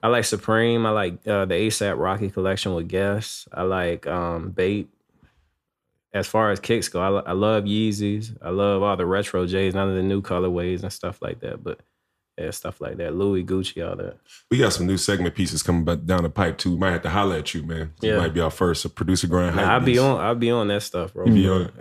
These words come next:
Speaker 1: Yeah.
Speaker 2: I just, honestly, man, I just started following you on Instagram recently, and
Speaker 1: Mm-hmm.
Speaker 2: like, it's dope because, like, okay, you're a dope producer and we got the song, but you really are an interesting follow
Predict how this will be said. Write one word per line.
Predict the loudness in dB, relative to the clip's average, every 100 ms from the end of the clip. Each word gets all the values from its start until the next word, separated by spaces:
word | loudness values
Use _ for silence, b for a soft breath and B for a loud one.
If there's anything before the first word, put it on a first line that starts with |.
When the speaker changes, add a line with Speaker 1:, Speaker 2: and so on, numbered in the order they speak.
| -2 0
Speaker 1:
Yeah. | -2 -4 -14 _
Speaker 2:
I | 2 4
just, | 6 4 4
honestly, | 4 4 4 2
man, | 2 2
I | 2
just | 2 2
started | 2 0 0
following | 0 0 0 0
you | 0
on | -2
Instagram | -2 -2 0 0 2 2
recently, | 0 0 -2 -2 -2 -4 -2
and | 0
Speaker 1:
Mm-hmm. | 2
Speaker 2:
like, | 0 -2 -8 b b b
it's | -2 0
dope | 2 6 6 4
because, | -2 0 2 2 0 0
like, | 0 -2 -2
okay, | -2 0 0
you're | 0 0
a |
dope | -2 -4
producer | -4 0 2 2 2 2 0
and | 0
we | 2
got | 0 0
the | -2
song, | 0 2 2 0
but | -2 0
you | 0
really | 2 2 2 0
are | 0 0
an | -4
interesting | -6 -6 -6 -4
follow | -4 -4 -6